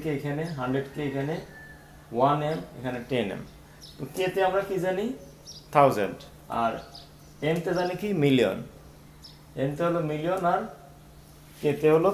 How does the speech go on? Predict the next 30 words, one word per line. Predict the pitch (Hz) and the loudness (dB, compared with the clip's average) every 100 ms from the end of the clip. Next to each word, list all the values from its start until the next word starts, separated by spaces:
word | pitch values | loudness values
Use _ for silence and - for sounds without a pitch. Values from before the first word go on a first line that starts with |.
| 180 | 4
থাউজেন্ড। | 131 98 - - | 4 4 -2 -2
তাহলে | 160 170 | 2 4
আমরা | 175 196 | 4 0
যদি | 196 156 151 165 - - - | 0 0 0 -4 -10 -12 0
ওয়ান | 156 180 170 | 2 2 -2
কে, | 185 - - | -6 -8 -6
কে | 175 170 | -4 -2
কে | 180 165 | 0 0
যদি | 165 180 | 0 0
আমরা | 170 180 - | 0 -2 0
থাউজেন্ড | 151 160 185 151 131 | 2 2 2 0 -2
বলি, | 117 131 170 - - - - - - - - - | -2 -6 -8 -16 -20 -20 -20 -20 -20 -20 -20 -8
তাহলে | 139 147 | -2 2
ওয়ান | 151 170 175 | 4 4 2
কে | 185 | 0
মানে | 175 180 151 147 | 0 0 -4 0
ওয়ান | 151 170 | 0 2
থাউজেন্ড, | 165 143 127 131 | 2 0 -2 -4
তাহলে | - 139 143 | -4 -6 -4
এখানে | 147 147 143 | -4 -2 0
এক, | 143 127 | -2 -4
দুই, | 135 135 135 | -4 -6 -4
তিন | 135 127 | -4 -2
দিব, | 123 123 | -2 0
ওয়ান | 131 135 | -2 -2
থাউজেন্ড | 127 123 120 | -4 -4 -4
হয়ে | 117 | -4
গেল | 113 110 | -4 -4
আমাদের। | 107 104 98 - - - - - - - - | -4 -6 -8 -12 -18 -20 -20 -20 -20 -20 -16
আচ্ছা, | 92 - | -16 -14